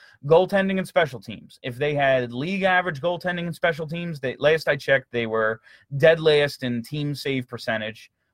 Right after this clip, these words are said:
Um, and I doubt it went up, uh, I doubt it went up at all because they allowed twenty-one shots on net and, you know, I, I guess it doesn't count when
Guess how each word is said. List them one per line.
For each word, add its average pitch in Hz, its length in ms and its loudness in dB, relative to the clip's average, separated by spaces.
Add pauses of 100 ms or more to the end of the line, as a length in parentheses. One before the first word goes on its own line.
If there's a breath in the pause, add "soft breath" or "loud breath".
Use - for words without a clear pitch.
(200)
Um, 104 580 2
and 123 100 2
I 113 80 6
doubt 117 260 4
it - 80 -4
went 113 200 -2
up, 107 220 0
uh, 101 280 2 (1400)
I 120 80 2
doubt 110 400 2
it 104 140 -4
went 107 180 0
up 135 160 4
at 131 100 2
all 95 220 4
because 110 320 -6
they 107 120 2
allowed 107 500 4
twenty-one 127 500 0
shots 127 400 2
on 104 240 -2
net 107 340 0
and, 101 500 -4
you 104 120 -8
know, 87 200 -6 (1900)
I, 107 180 0
I 95 120 0
guess 104 260 -2
it - 80 -16
doesn't 92 260 -2
count 92 300 -6
when 90 320 -6